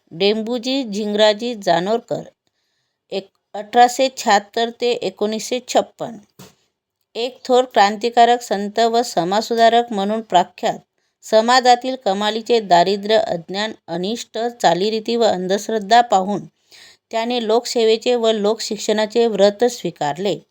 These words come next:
महाराष्ट्रातील सर्व भागांमध्ये तसेच गुजरात, कर्नाटक, आंध्र प्रदेशाच्या काही भागात त्यांनी गावोगावी कीर्तन करून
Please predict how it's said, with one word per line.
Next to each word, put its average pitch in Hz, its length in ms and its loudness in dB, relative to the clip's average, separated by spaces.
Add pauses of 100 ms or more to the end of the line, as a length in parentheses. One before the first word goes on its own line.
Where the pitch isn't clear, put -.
(400)
महाराष्ट्रातील 254 760 -2
सर्व 226 420 2
भागांमध्ये 233 800 2 (100)
तसेच 220 320 0
गुजरात, 190 460 2 (160)
कर्नाटक, 202 500 -4 (100)
आंध्र 170 300 -2
प्रदेशाच्या 226 680 0
काही 208 380 -4
भागात 226 360 2 (120)
त्यांनी 208 320 -4
गावोगावी 202 600 0
कीर्तन 220 500 -8
करून 247 300 0